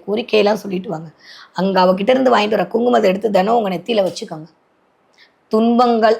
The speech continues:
அனைத்தும் காளியின் உதவியால் தவிடு பொடியாவதை கண்ணுக்கு முன்னாடி பார்ப்பீங்க. மகராசிக்காரங்க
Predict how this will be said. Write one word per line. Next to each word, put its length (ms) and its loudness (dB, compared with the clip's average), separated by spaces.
அனைத்தும் 520 -2
காளியின் 640 -2
உதவியால் 520 2
தவிடு 300 0
பொடியாவதை 580 0
கண்ணுக்கு 540 -8
முன்னாடி 400 0
பார்ப்பீங்க. 340 -2
மகராசிக்காரங்க 720 2